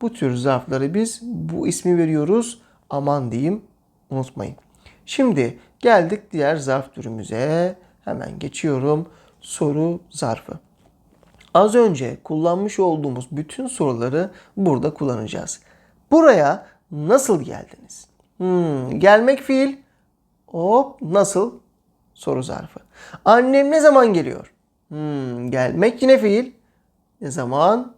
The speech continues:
Soru zarfı. Beni nereye götürüyorsun? Götürmek fiil. Nereye? Soru zarfı. Sınav için ne kadar çalışıyor? Çalışmak fiil. Ne kadar? Benim için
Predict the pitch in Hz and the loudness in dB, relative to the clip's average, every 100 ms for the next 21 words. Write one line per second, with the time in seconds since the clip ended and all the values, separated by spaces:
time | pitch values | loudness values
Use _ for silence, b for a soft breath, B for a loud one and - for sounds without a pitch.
0 | _ - - 139 175 180 - - _ _ | _ -20 -12 0 4 4 0 -12 _ _
1 | _ _ 202 - - - _ B B B | _ _ -16 -16 -18 -20 _ B B B
2 | - 147 180 208 220 226 220 202 147 135 | -6 4 6 6 4 4 4 4 2 -4
3 | 139 123 113 - - 220 277 269 - _ | -6 -10 -10 -10 4 4 4 0 -16 _
4 | _ _ _ _ _ _ - _ - 143 | _ _ _ _ _ _ -20 _ -8 -6
5 | 143 123 - - 139 143 180 180 B _ | -4 -4 -6 -10 -2 2 2 0 B _
6 | 135 117 113 143 156 170 _ - - 135 | -8 -8 -6 -6 -6 -10 _ -18 -12 -4
7 | 143 165 220 233 - - - - - _ | -4 -4 -8 -14 -10 -10 -12 -20 -20 _
8 | B B - - 233 262 247 240 202 165 | B B -6 2 8 8 6 0 0 -2
9 | - _ 151 147 185 202 208 180 156 - | -4 _ -10 -4 -2 -2 0 0 0 -4
10 | 139 135 - 160 180 180 - _ _ _ | -8 -8 -4 0 0 0 -6 _ _ _
11 | 151 139 135 139 120 - 131 139 151 175 | -4 -4 -4 -8 -10 -10 -8 0 0 0
12 | - _ _ 139 135 - 123 127 147 180 | -6 _ _ -8 -8 -6 -4 2 4 6
13 | 214 254 - - _ _ _ _ _ _ | 6 2 -4 -16 _ _ _ _ _ _
14 | 226 139 120 120 - 156 175 | -12 -10 -8 -12 -10 -6 -6